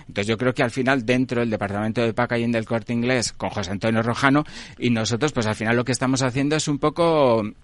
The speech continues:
eh, intentar explorar, y a mí me gusta siempre como explorar, innovar, ir un poquito más allá. Esto significa, mm,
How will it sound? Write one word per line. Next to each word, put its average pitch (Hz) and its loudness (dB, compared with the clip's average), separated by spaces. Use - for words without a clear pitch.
eh, 110 2
intentar 117 2
explorar, 123 2
y 101 -4
a 113 0
mí 139 6
me 156 6
gusta 175 4
siempre 190 2
como 139 2
explorar, 117 6
innovar, 117 4
ir 120 2
un 127 2
poquito 131 0
más 120 2
allá. 113 0
Esto 139 2
significa, 135 0
mm, 101 -6